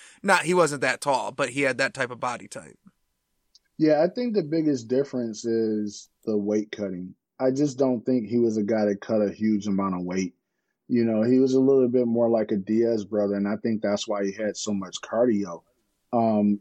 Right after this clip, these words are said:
Speaker 2: it's very rare that you get a guy like Usman that cuts a lot of weight and still has a lot of cardio.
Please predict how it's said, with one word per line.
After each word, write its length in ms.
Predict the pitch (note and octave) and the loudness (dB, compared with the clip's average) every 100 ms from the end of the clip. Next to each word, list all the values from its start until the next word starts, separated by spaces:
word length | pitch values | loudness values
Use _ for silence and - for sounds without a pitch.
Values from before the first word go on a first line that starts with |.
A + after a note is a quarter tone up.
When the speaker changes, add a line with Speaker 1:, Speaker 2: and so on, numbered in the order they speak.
| _ | _
Speaker 2:
it's 260 | A#2+ B2 G#2 | 0 2 0
very 420 | G2 B2+ D#3+ D3+ | 0 2 4 4
rare 360 | A#2+ A#2+ B2+ A#2+ | 4 4 4 4
that 240 | A2 - | 0 -2
you 140 | G#2+ G2+ | -2 0
get 200 | A2+ A2+ | 0 0
a 80 | G2+ | 0
guy 240 | G#2+ G#2 | 0 0
like 280 | G2+ G2 F2 - | 0 -2 -4 -2
Usman 680 | A#2 A#2+ G2 F#2+ F#2 F2+ F#2 _ _ _ _ _ _ _ _ _ _ - | 0 0 -2 -10 -12 -16 -20 _ _ _ _ _ _ _ _ _ _ -4
that 280 | A2+ G2+ - | -2 -2 -6
cuts 380 | - B2 - B2 | -2 0 0 -2
a 60 | |
lot 420 | A2 A2 A2+ A#2 | 0 2 2 2
of 80 | A2 | 2
weight 440 | G#2 G#2 A2+ G#2 G2+ _ - | 2 0 2 0 -2 _ -10
and 200 | G2 G2+ | -8 -6
still 420 | - A#2 A2+ G#2+ | -4 0 2 2
has 300 | G#2 G2 F#2 | 0 -4 -4
a 60 | F#2 | -4
lot 340 | F#2+ F#2+ F2+ | -4 -4 -6
of 100 | - | -8
cardio. 640 | - G2 F#2 F2 F2 - | -8 -6 -6 -8 -12 -18